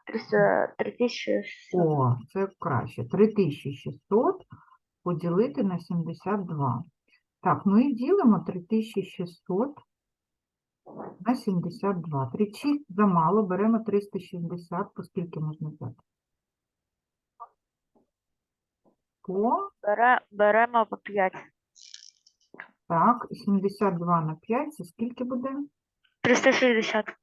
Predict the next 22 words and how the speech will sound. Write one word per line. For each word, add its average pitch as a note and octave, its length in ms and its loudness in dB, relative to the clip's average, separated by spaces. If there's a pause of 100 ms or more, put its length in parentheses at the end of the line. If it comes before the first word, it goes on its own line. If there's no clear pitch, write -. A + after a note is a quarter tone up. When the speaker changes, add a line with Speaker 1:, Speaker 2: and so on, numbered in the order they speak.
Speaker 2:
Триста A3+ 280 -2
шістдесят F#3 580 -4 (160)
і G3+ 80 -2
буде. D#3 460 -4 (880)
Тобто G3 260 4
остача G#3 540 4
нуль, A#3 300 4
у A#3 140 8
нас G#3 260 2
ще G#3+ 180 0
залишається G3 580 0 (140)
той G3 200 6
нуль, G#3 280 2
який G#3 260 -2
ми G#3+ 260 2
дописуємо A#3+ 840 -2
ось F#3+ 260 -12
сюди. D#3+ 200 -12 (880)
І A3+ 140 4
відповідь C#4 540 -2
тоді B3+ 240 -6
буде B3 360 0